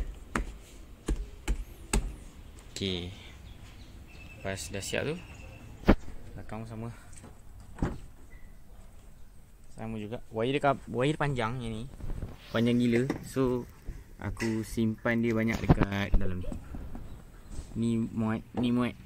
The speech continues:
Aku selit, selit, selit, selit, selit, selit. Panjang gila lah. Agak dalam satu meter lebih. So, semua aku selit. Ha, ni kamera belakang dia ada connection dia. Dia ada wire memang khas untuk belakang lah. Untuk kamera ni. So, cucuk je.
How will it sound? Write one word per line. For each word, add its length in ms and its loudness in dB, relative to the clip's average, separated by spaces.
Aku 80 -10
selit, 320 4
selit, 240 2
selit, 160 0
selit, 160 2
selit, 240 0
selit. 160 0
Panjang 240 4
gila 160 4
lah. 40 -4
Agak 560 0
dalam 480 -2
satu 320 -2
meter 640 2
lebih. 240 -2
So, 100 -6
semua 160 -2
aku 160 -4
selit. 240 4
Ha, 380 -2
ni 160 -2
kamera 320 -2
belakang 180 0
dia 140 2
ada 80 -4
connection 400 -2
dia. 80 -4
Dia 160 8
ada 80 10
wire 340 10
memang 300 6
khas 180 0
untuk 160 0
belakang 380 6
lah. 40 -4
Untuk 160 -8
kamera 220 2
ni. 180 0
So, 240 -6
cucuk 320 0
je. 240 2